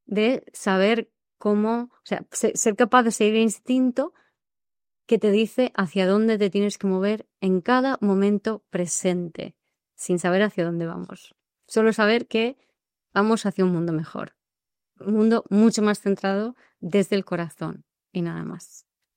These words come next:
Y te recuerdo que Lilith verdadera ya ha entrado en Escorpio, Lilith media va a entra-, entrará dentro de poco,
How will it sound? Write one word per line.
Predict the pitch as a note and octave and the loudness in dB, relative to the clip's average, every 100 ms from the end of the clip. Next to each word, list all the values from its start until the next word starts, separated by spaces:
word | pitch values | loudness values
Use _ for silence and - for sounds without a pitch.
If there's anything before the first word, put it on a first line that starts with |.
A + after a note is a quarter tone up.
| _ _ _ | _ _ _
Y | B3+ B3 | 4 4
te | A#3 | 4
recuerdo | G#3 G3 A#3 C4+ D#4+ E4+ | 2 4 4 4 2 0
que | - A3+ G#3 | 0 2 4
Lilith | G3+ G#3 B3 B3+ - | 2 2 0 0 -2
verdadera | G#3 G3 G3+ G#3 F#3+ | -2 0 0 0 -2
ya | G3+ A#3 | 0 0
ha | A#3+ | 2
entrado | A#3+ A3 G#3 | 2 0 0
en | |
Escorpio, | G3+ F#3+ - G#3+ A3+ - D#4+ E4+ - | -2 -4 -4 -4 -2 -4 -4 -4 -4
Lilith | G#3 G3+ G3 G#3 | 0 2 4 0
media | G#3 G#3 G3 F#3+ F#3 - | 2 0 2 0 0 -2
va | F#3+ F#3+ | 2 4
a | |
entra-, | F#3+ F#3 F#3 | 2 0 -4
entrará | G3 F3+ F#3 G3+ | -4 0 2 4
dentro | G3 F#3 F#3 | 4 2 0
de | F3+ | 0
poco, | E3 A3+ A#3 D#4+ | 0 -2 2 0